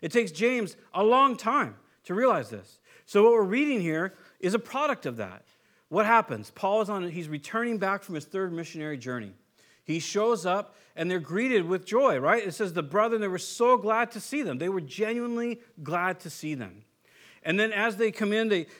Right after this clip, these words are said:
they say that Paul, it says that he related, uh, one by one, meaning, like,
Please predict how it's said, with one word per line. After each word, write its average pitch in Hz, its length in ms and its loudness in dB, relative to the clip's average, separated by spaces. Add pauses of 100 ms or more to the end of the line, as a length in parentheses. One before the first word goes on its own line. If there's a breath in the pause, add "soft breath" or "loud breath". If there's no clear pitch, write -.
they 170 100 -2
say 165 200 -2
that 165 320 -8
Paul, 226 280 4
it 208 40 -2
says 196 200 -4
that 180 60 -8
he 185 100 -4
related, 180 480 -2 (100)
uh, 117 340 -4
one 170 300 0
by 202 160 -2
one, 180 300 -4
meaning, 190 220 -4
like, 127 160 -6